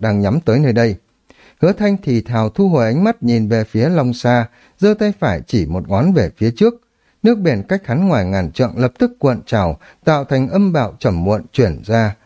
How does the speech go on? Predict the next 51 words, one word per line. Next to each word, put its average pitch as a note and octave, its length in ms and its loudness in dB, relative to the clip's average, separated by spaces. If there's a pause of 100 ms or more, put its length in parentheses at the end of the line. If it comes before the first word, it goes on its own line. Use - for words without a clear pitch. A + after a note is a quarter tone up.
(120)
Ở B2 140 0
trong B2 260 0
đáy B2 180 0
biển, C#3+ 280 0 (360)
một D#3 200 2
cỗ A3 100 2
lực D3+ 200 0
lượng B2+ 280 -2
phản D#2+ 220 -4
chấn C#3+ 300 0 (260)
mãnh G3 260 2
liệt C#3 240 0
cũng D#3 160 -6
theo C#3 160 0
đó G2+ 280 -2
ầm A2 260 2
ầm E2 220 -2
bộc G2 220 -2
phát, F#3 200 0 (380)
hóa D3+ 160 2
thành E3 200 0
một F2+ 180 -4
cỗ C#3 200 0
gió A#2+ 200 0
lốc F#3+ 280 0
quét F3 220 0
ngang A2 260 0
bốn A#2 200 0
phía, B2+ 320 0 (140)
cuốn F3 240 2
động D#3 200 0
lên G#2+ 220 -2
sóng C3+ 280 0
biển. A2+ 240 0 (440)
Đồng C#3+ 200 2
thời B2+ 240 0
dưới F3 140 0
biển D3 300 0
có F3 100 -4
một C3 220 0
cơn G#2 260 0
bão G2+ 160 -2
táp A3 240 0 (300)
với C#3+ 160 4
khí D#3 200 -2
thế A#2+ 180 0
bá B2 300 -2
đạo C3 240 0
và F#2 100 -2
ngạo E2 240 -2
nghễ, A2+ 240 0